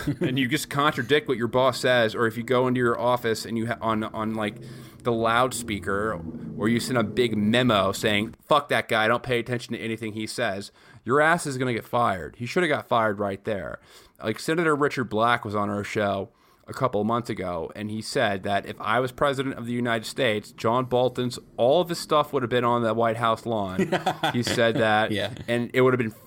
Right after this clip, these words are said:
Speaker 1: filmed. I would have, I would have timed it so it would have been filmed, so it would be on national T V. And that's kind of wish, how I wish he was fired. Um,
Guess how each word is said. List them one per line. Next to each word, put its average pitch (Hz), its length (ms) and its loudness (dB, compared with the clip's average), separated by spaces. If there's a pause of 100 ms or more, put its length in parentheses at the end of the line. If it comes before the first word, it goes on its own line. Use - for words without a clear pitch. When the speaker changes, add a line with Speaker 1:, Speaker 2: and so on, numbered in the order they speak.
Speaker 1:
filmed. 160 460 2 (100)
I 117 80 2
would 120 140 4
have, 117 120 2
I 113 160 0
would 120 160 2
have 110 120 0
timed 156 360 0
it 175 140 -2
so 127 360 2
it 98 120 -2
would 117 160 2
have 110 80 2
been 101 100 -4
filmed, 147 640 0
so 120 300 2
it 113 60 2
would 113 160 -2
be 113 160 -2
on 104 180 -2
national 127 460 0
T 123 260 -6
V. 101 300 -8 (1040)
And 131 100 2
that's 202 220 0
kind 180 240 2
of 143 80 0
wish, 160 240 0 (100)
how 135 300 2
I 131 100 4
wish 127 300 0
he 123 80 -2
was 107 160 -4
fired. 104 520 2 (440)
Um, 110 680 0